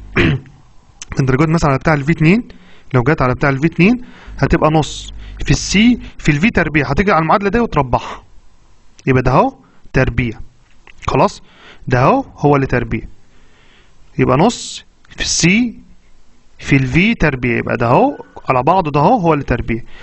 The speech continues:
طبعا هتعوض جوه بما لا نهايه، هتلاقي هي التمانية اللي هتبقى هي المربع. خلاص، يبقى اصل القانون لو انت عاوز تجيب اصل القانون هو اصل القانون نص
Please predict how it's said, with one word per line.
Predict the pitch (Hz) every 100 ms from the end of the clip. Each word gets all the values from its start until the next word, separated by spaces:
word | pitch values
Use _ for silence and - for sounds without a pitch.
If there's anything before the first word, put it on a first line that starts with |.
| -
طبعا | - 147
هتعوض | 139 143 160
جوه | 143 151
بما | 139 160
لا |
نهايه، | 156 147 185
هتلاقي | 151 156
هي | 135 135
التمانية | 131 139 160
اللي | 151
هتبقى | 139 139 143
هي | 151
المربع. | 143 131 120 110 107 - - -
خلاص، | - - 151 -
يبقى | 120
اصل | 151 -
القانون | 139 135 143
لو | 127
انت | 151 147
عاوز | 147 139
تجيب | 127 156 -
اصل | 147 151
القانون | - 147 233
هو | 220 165
اصل | 135 160 151
القانون | 147 147 165
نص | 175 214 -